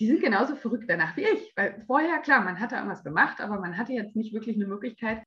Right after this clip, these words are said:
viele Leute zu erreichen. Aber irgendwann diese Erfahrung zu haben, es ist egal, wo die Leute wohnen, ich kann denen mitteilen, was ich, was ich toll finde, was ich schön finde und die finden das auch toll. Das war wow.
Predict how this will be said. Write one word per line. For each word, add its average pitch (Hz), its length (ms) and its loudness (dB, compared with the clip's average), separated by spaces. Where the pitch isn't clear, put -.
viele 277 200 6
Leute 208 280 2
zu - 120 -10
erreichen. 156 640 -4
Aber 208 300 4
irgendwann 285 280 4
diese 208 140 0
Erfahrung 226 440 0
zu 269 100 -6
haben, 240 400 -2
es 208 140 -10
ist 220 120 -6
egal, 202 360 2
wo 294 60 0
die 240 100 2
Leute 190 380 -2
wohnen, 240 340 2
ich - 120 -10
kann 262 200 0
denen 220 200 2
mitteilen, 220 420 0
was 175 160 -12
ich, - 200 -20
was 185 160 -12
ich 165 100 -18
toll 359 340 0
finde, 202 180 -2
was 190 160 -6
ich - 100 -20
schön 269 280 -2
finde 185 220 -6
und 202 260 -8
die 180 80 -12
finden 240 240 4
das - 240 -2
auch 339 220 -2
toll. 175 380 -2
Das 180 180 -12
war 196 380 -2
wow. 170 420 4